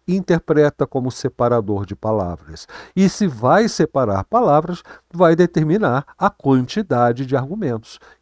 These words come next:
Então, uma coisa tá ligada à outra. No momento que eu coloquei essa barrinha aqui antes desse espaço, esse espaço passe-, passou a ser um caractere comum e não mais o separador de palavras do shell. Portanto, do B de Blau até o O de Araújo,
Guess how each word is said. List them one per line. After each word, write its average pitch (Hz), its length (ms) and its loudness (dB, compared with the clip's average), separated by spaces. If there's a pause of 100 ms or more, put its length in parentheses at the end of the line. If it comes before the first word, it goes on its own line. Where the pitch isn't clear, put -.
Então, 131 260 0
uma 147 220 0
coisa 156 440 2
tá 156 140 -4
ligada 131 400 -2
à 147 40 -2
outra. 104 380 -4 (480)
No 185 140 2
momento 220 440 2
que 247 60 -2
eu 226 60 -2
coloquei 208 420 2
essa 147 240 2
barrinha 131 580 0
aqui 113 240 -4
antes 110 300 -2
desse 82 320 -10
espaço, 196 580 -2 (340)
esse 254 260 2
espaço 196 500 -4
passe-, - 500 -4
passou 180 380 -4
a 175 40 -2
ser 180 260 -4
um 180 80 -6
caractere 165 680 -2
comum 185 420 -2 (260)
e 185 120 2
não 202 240 0
mais 151 340 0
o 160 60 -6
separador 139 680 -4
de 127 80 -10
palavras 123 540 -4
do 156 100 -12
shell. 131 360 0 (360)
Portanto, 196 680 0
do 127 200 0
B 120 400 4
de 254 120 -4
Blau 170 460 2
até 156 280 2
o 117 340 0
O 185 180 6
de 214 120 -4
Araújo, 190 580 0